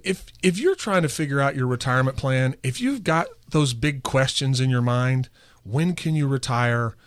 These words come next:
Is your money gonna last? What's the best way to do that with as little risk and as most, uh, certainty as possible? Is your family gonna be okay? That's what we do.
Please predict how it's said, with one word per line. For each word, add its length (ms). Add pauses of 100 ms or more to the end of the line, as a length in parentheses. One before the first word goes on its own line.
(320)
Is 160
your 100
money 260
gonna 220
last? 600 (100)
What's 200
the 120
best 440
way 200
to 100
do 280
that 320
with 160
as 140
little 280
risk 400
and 80
as 140
most, 480
uh, 140
certainty 500
as 100
possible? 640 (1120)
Is 140
your 60
family 400
gonna 180
be 160
okay? 560 (720)
That's 260
what 180
we 140
do. 320